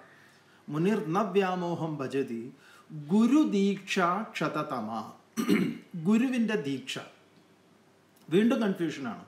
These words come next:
ഗുരുദീക്ഷ എന്ന് പറഞ്ഞാൽ ഗുരു ഇങ്ങനെ ഇരുത്തി എന്തെങ്കിലും ഒരു മന്ത്രം ചെവിയിൽ പറഞ്ഞു കൊടുത്തു, അതോടുകൂടി ഇവൻ്റെ ഗുരുദക്ഷ-, ഗുരുദീക്ഷ കഴിഞ്ഞു.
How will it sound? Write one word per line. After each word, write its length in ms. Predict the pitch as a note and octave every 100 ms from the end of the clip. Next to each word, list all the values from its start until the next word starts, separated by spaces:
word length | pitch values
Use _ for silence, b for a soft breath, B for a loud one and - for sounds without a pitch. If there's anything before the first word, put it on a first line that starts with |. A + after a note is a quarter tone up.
| b b C#3+
ഗുരുദീക്ഷ 460 | E3+ F#3+ G3 F#3+
എന്ന് 180 | G3+ G3
പറഞ്ഞാൽ 220 | F#3 F#3
ഗുരു 260 | F#3 D#3+ F3+
ഇങ്ങനെ 240 | F3+ F#3
ഇരുത്തി 600 | F3 D3 D#3 F3 G3 - B B B B
എന്തെങ്കിലും 360 | C#3 F3 F3 F3+
ഒരു 80 |
മന്ത്രം 420 | E3 D3+ D#3 F3 D#3+
ചെവിയിൽ 300 | D3+ E3+ F3+
പറഞ്ഞു 320 | E3 D3 E3+
കൊടുത്തു, 400 | D#3+ - G3 G3+ B B
അതോടുകൂടി 480 | D3 F#3+ F#3+ F3 E3+
ഇവൻ്റെ 260 | D#3+ E3 E3+
ഗുരുദക്ഷ-, 720 | D3+ D3+ E3 - - D#3+ D3+
ഗുരുദീക്ഷ 460 | D#3+ F3 F#3+ F#3
കഴിഞ്ഞു. 460 | F3+ D3+ B2+ B2+